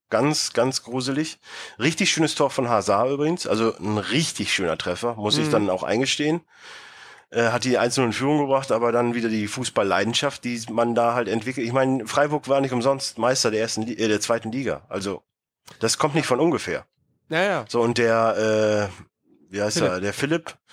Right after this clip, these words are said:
Speaker 1: hat ein gutes Spiel gemacht, wahrscheinlich das Spiel seines Lebens. Wer weiß, ob er nochmal so ein Ding raushaut.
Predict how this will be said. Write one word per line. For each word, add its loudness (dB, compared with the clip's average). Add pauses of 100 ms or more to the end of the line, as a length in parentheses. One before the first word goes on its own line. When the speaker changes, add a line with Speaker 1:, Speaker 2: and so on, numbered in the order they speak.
(540)
Speaker 1:
hat -4
ein 2
gutes -2
Spiel -2
gemacht, 0
wahrscheinlich 0
das -2
Spiel -4
seines 2
Lebens. 0
Wer 0
weiß, 2
ob -2
er 2
nochmal 0
so 0
ein 0
Ding -2
raushaut. 0